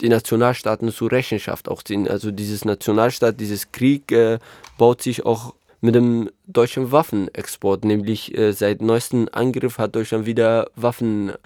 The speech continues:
äh, Waffen an die Türkei, äh, geliefert. Und wenn das Ganze nicht gestoppt wird, dann kann es auch keine Freiheit des Lebens in Rojava geben. Wenn der türkische Staat,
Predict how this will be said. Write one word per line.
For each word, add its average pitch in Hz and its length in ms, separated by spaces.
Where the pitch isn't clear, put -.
äh, 107 320
Waffen 113 360
an 104 100
die 98 100
Türkei, 95 640
äh, 95 320
geliefert. 98 480
Und 113 100
wenn 110 160
das 127 160
Ganze 156 280
nicht 135 180
gestoppt 147 420
wird, 110 200
dann 113 120
kann 123 200
es 117 160
auch - 180
keine 113 200
Freiheit 110 440
des - 160
Lebens 110 280
in 110 120
Rojava 107 380
geben. 104 380
Wenn 101 120
der 101 140
türkische 120 440
Staat, - 460